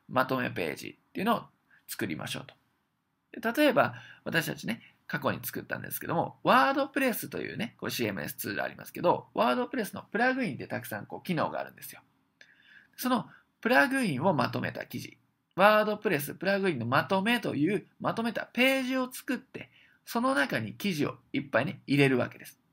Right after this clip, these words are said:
もちろんその記事っていうのは自分たちで作った記事ですよ。自分たちで作った記事をページの中に入れることで、そのページだけでもいくつもね、自分たちの記事があると。そうするとそのまとめたページをブックマークしてくれ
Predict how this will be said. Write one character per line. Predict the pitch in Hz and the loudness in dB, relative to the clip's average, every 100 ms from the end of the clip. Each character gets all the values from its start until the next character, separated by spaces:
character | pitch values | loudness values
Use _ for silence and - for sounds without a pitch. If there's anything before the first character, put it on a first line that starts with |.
| _ | _
も | - 220 | -6 -2
ち | 247 | -2
ろ | |
ん | 170 | 0
そ | 175 | -2
の | 139 | -4
記 | 170 | -4
事 | 143 110 | -6 -6
っ | |
て | - | -4
い | 85 | -4
う | - | 2
の | |
は | 202 - - - - | 2 2 -12 -12 -2
自 | 131 | 0
分 | 113 | 0
た | - | -4
ち | 98 | -2
で | 110 | -2
作 | - - | -2 -10
っ | |
た | - - | -10 -12
記 | - | -12
事 | |
で | - | -12
す | - | -10
よ。 | - _ _ _ - - - | -10 _ _ _ -20 -20 -2
自 | 160 | 2
分 | 151 151 | 2 0
た | 139 139 | -2 -4
ち | - | -4
で | - | -8
作 | - - | -8 -8
っ | - | -8
た | - | -10
記 | - 147 | -6 -2
事 | 196 | 0
を | 190 - - - | 0 -2 -18 -2
ペ | 226 226 | 2 2
ー | 214 | 0
ジ | 220 | -2
の | |
中 | 214 170 | -2 -2
に | 127 | -2
入 | 120 | -2
れ | 123 | 0
る | 117 | -2
こ | 117 - | -4 -8
と | 143 | -6
で、 | 113 - _ | -6 -8 _
そ | - | -6
の | 220 240 | -4 0
ペ | 247 240 | 0 0
ー | |
ジ | 202 | 0
だ | 220 | -2
け | 220 | -2
で | 170 | -2
も | 101 | -4
い | 143 | -6
く | - | -6
つ | 180 | -4
も | 131 - _ _ | -4 -6 _ _
ね、 | - 196 | -10 -10
自 | - 135 | -6 -4
分 | 123 | -2
た | 117 | -4
ち | 92 | -6
の | 78 | -8
記 | 139 | -6
事 | 120 | -4
が | 85 76 | -2 -2
あ | |
る | - | -4
と。 | - _ _ _ _ _ | -16 _ _ _ _ _
そ | - 233 | -8 -4
う | |
す | 254 | -4
る | 208 | -2
と | |
そ | 196 | 0
の | 202 | 0
ま | 185 180 | 0 0
と | 202 | -2
め | 208 | -2
た | 214 | -4
ペ | 208 214 | -2 -2
ー | 208 | 0
ジ | 233 | -2
を | |
ブ | 170 | 0
ッ | 151 | -2
ク | 156 | 0
マ | 147 | 0
ー | 139 | -2
ク | 143 | -4
し | - | -12
て | - | -10
く | - | -10
れ | 80 | -10